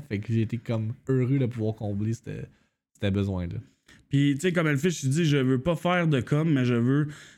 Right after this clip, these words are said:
Speaker 2: juste devenir meilleur puisque je me fais péter tout le temps par des joueurs qui ont plus de temps dans le jeu. »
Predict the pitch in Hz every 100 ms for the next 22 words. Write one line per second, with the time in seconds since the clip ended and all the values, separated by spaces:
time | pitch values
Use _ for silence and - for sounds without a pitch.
0 | - 120 165 151 143 147 151 143 135 147
1 | 160 151 147 - 135 127 117 143 135 120
2 | 113 147 131 110 135 143 143 - - 123
3 | 127 127 117 131 139 131 127 113 135 127
4 | 117 107 135 135 123 117 113 107 123 147